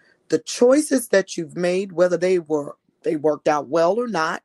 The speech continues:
it doesn't matter. You have a choice. It's your choice. And speak the truth.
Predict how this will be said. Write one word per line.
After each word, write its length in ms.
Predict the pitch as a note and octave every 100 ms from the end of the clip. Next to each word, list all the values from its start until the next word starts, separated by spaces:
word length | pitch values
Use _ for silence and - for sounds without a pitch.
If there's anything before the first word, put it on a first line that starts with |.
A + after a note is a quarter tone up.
| _ -
it 100 | D3
doesn't 300 | D3+ D3 D3+
matter. 340 | D#3 D3+ F3
You 180 | F#3+ D#3
have 180 | D3+ D3
a 60 |
choice. 500 | D#3 - D#3 D3 F3 -
It's 180 | B2+
your 140 | D3+ D#3
choice. 580 | - D3+ C#3+ E3 - - _ _ _ _ - - _ _ _ _ _ _ _ _ _ _ _ _ _ _ _ -
And 160 | G3
speak 480 | - - C#4 D4+ -
the 100 | F#3+
truth. 680 | - - E4+ B3+ - -